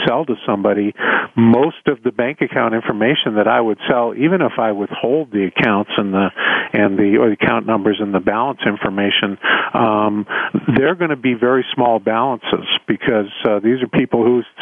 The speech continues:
who have bounced checks, so they don't have a lot of money in their account.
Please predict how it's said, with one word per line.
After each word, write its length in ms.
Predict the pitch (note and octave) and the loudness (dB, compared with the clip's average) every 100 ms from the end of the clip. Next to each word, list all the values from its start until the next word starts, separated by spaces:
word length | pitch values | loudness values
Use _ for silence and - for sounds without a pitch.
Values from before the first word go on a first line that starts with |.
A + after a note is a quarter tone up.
| - | 0
who 180 | B2 | 4
have 180 | B2+ A#2 | 4 2
bounced 300 | B2 B2 B2+ - | -2 -4 -6 -2
checks, 320 | F3 C3+ - - | -2 -2 -4 -6
so 100 | G#2+ | 0
they 140 | A2 | 2
don't 180 | A#2 C3 | 2 2
have 120 | B2+ | 2
a 40 | A#2+ | 2
lot 220 | B2+ B2+ | 2 2
of 80 | A2 | -2
money 240 | A2 C#3 | 0 0
in 100 | A2 | 0
their 200 | G3 F#2 | 0 0
account. 500 | F3 - G3+ F2 G3 | 0 0 0 0 -4